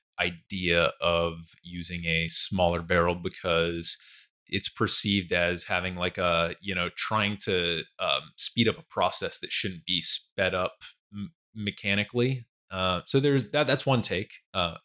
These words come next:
another take is, you know, let's take me, for example. I'm not a distiller.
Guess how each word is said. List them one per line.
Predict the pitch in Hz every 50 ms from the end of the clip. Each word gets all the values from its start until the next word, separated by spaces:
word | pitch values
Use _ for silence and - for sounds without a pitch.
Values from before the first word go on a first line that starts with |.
| _ _ _ - _ _ - -
another | 131 151 170 170 135
take | 135 - 127 113 104 - -
is, | 107 107 104 101 104 104 101 98 - - - - _ - - - - _ _ _
you | - 113 107
know, | 101 95 92 92 90 - -
let's | 120 127 135 - -
take | - 120 107 -
me, | 104 98 98 95 87
for | - - -
example. | - - - - - - - _ - - _ _ -
I'm | 113 113
not | 120 104 98 92
a |
distiller. | 85 - - - - 71 85 90 85 76